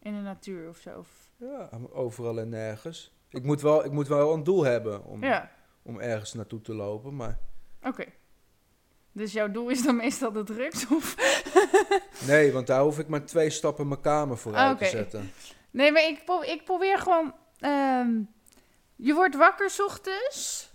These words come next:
Speaker 2: Ik word
Speaker 1: Hoe
Speaker 2: op
Speaker 1: ziet een gemiddelde, of ja, misschien word jij wel 's middags wakker, <clears throat> maar hoe ziet een gemiddelde dag voor jou eruit?
Speaker 2: M-, mijn wekker gaat iedere dag, eh, om, om acht uur.
Speaker 1: Mhm.
Speaker 2: Eh, dat is, dat is voor mijn methadon. Dat wordt om acht uur verstrekt en om negen uur verstrekt.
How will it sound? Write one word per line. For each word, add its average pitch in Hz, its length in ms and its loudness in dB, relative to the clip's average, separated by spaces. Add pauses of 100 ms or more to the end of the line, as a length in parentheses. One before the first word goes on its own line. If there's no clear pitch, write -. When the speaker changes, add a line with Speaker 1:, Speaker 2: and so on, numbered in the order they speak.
(180)
Speaker 2:
Ik 131 180 -8
word 139 140 0
Speaker 1:
Hoe 339 100 4
Speaker 2:
op 427 60 4
Speaker 1:
ziet 370 240 -2
een 349 120 -4
gemiddelde, 330 580 -2
of 277 120 -2
ja, 262 80 0
misschien 254 220 -4
word 269 120 -2
jij 226 80 0
wel 226 80 -2
's - 60 -12
middags 269 240 -4
wakker, 202 480 -6
<clears throat> 220 100 0
maar 254 200 4
hoe 339 140 -2
ziet 339 220 -8
een 320 160 -6
gemiddelde 302 480 -6
dag 294 240 2
voor 277 140 -6
jou 202 220 0
eruit? 185 640 -8
Speaker 2:
M-, 135 40 -8
mijn 139 220 0
wekker 151 340 2
gaat 143 220 -4
iedere 160 340 -4
dag, 139 320 0
eh, - 420 -2
om, 131 220 -10
om 135 160 -6
acht 135 300 -6
uur. 170 360 -4
Speaker 1:
Mhm. 247 280 0
Speaker 2:
Eh, 131 60 -10
dat 123 160 -4
is, 120 120 -10
dat 131 260 -8
is - 100 -12
voor 131 160 -10
mijn 123 160 -6
methadon. 123 720 -6 (680)
Dat 113 220 -14
wordt 120 240 -6
om 120 120 -10
acht 131 240 -8
uur 127 120 -6
verstrekt 120 500 -10
en 120 120 -8
om 117 100 -8
negen 131 360 -2
uur 143 100 -6
verstrekt. 147 640 -10